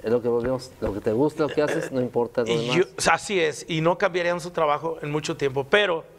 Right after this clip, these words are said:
Speaker 2: pero sí digo, tenemos gente trabajando ahí hasta con cáncer,
Speaker 1: Ujú.
Speaker 2: de, trabajando y entregando todo.
Speaker 1: Sí, claro, los últimos momentos, o todo el esfuerzo que tienen.
Speaker 2: Todo el esfuerzo que tienen,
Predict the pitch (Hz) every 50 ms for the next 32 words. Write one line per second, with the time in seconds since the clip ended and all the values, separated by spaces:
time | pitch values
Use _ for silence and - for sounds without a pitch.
0 | - - - - - - - - - - - - 143 135 127 131 - 170 175 170
1 | 175 160 160 160 156 156 - 143 135 147 156 165 151 - - 165 156 151 156 180
2 | 165 - 156 135 127 123 - 147 147 151 151 143 135 139 151 139 - - 135 -
3 | 127 110 101 - 107 101 98 95 104 - - - - - - - - 107 101 101
4 | 95 95 - - - - - - - - - 135 135 131 - - - 127 - -
5 | - - - - - 131 127 - 139 123 120 117 120 143 147 160 170 156 143 131
6 | - 139 127 120 131 143 156 160 151 156 160 151 135 120 110 - - - - -
7 | - - 120 104 - - - - 104 101 - 127 127 127 135 127 123 113 107 -
8 | - - - - - - - - - - 73 110 104 104 107 110 117 120 123 -
9 | - 113 - 117 107 104 101 - - 131 143 143 127 - 139 123 135 120 120 -
10 | 131 123 110 208 226 240 247 247 220 180 - - 214 196 170 208 - 170 160 -
11 | 165 180 185 196 220 233 277 -